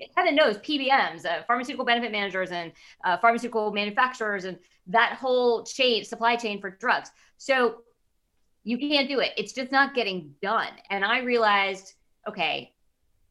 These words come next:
uh, the only way this is gonna work when I get out of government is I have to go where the only bright spots are. And that is there are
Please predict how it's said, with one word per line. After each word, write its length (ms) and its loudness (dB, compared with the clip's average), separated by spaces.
uh, 280 0
the 160 -2
only 180 0
way 140 0
this 160 -6
is 80 -16
gonna 180 -6
work 300 -4
when 100 -8
I 180 0
get 160 -2
out 200 0
of 120 -8
government 560 -8
is 220 -12
I 100 2
have 140 -2
to 80 -12
go 160 0
where 380 -2
the 160 -10
only 260 -4
bright 380 -2
spots 440 0
are. 480 -4
And 160 -8
that 220 2
is 300 -2
there 260 4
are 540 6